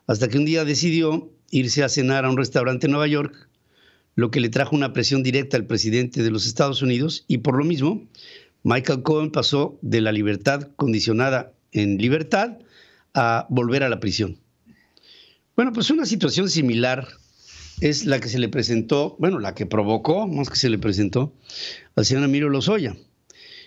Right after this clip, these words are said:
Emilio Lozoya llegó a México hace un poco menos de dieciséis meses a México,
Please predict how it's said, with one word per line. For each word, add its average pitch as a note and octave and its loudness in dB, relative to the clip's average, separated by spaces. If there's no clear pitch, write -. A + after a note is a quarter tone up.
Emilio C4+ 4
Lozoya G#3+ 0
llegó D#3+ 2
a E3 2
México D#3+ 0
hace C#3 0
un D3 0
poco C#3 0
menos C#3+ 2
de A#2+ 2
dieciséis A2 2
meses - -2
a - 0
México, - -2